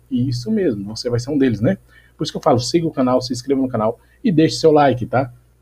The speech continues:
Olha aqui, popularidade da Baby Doge no X Leader, né? Que é o quê? No B N B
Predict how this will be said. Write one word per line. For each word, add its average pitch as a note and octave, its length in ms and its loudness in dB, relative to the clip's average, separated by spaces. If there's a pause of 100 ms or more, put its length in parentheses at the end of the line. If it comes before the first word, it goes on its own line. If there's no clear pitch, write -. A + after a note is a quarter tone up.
(120)
Olha G3 140 4
aqui, D#3+ 200 4
popularidade D#3+ 1080 2
da D3+ 80 0
Baby D3 200 0
Doge C3+ 340 2
no D3+ 100 0
X C#3+ 300 -2
Leader, C3 340 2
né? A#2+ 140 2
Que A#2+ 100 -2
é C#3 80 2
o C#3+ 100 0
quê? G#2+ 300 -4 (420)
No G3 600 4 (260)
B F3+ 360 6
N F3 140 0
B D#3+ 280 0